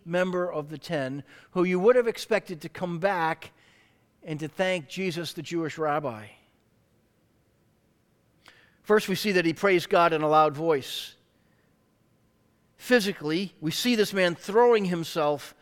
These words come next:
at Jesus' feet. This is an immediate emotional response driven by this powerful sense of gratitude.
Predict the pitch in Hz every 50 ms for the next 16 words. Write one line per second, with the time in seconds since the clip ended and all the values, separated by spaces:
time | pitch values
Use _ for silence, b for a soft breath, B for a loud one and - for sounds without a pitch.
0 | b b b b b b b - - 165 165 165 156 135 - 208 214 185 170 185
1 | 165 - - - - 202 190 185 - - - - - _ _ _ b b b b
2 | b b b b - 226 208 180 202 175 165 156 151 165 180 208 233 240 240 240
3 | 226 226 - 160 156 165 175 185 202 214 202 - 226 208 185 160 147 147 143 -
4 | - - 202 196 202 202 190 - - B B B B - 208 214 190 190 175 151
5 | 160 156 151 147 147 151 - - _ - - 214 202 208 220 214 180 - 185 156
6 | - 180 170 165 - 170 151 135 147 147 147 147 156 143 - - 143 127 120 117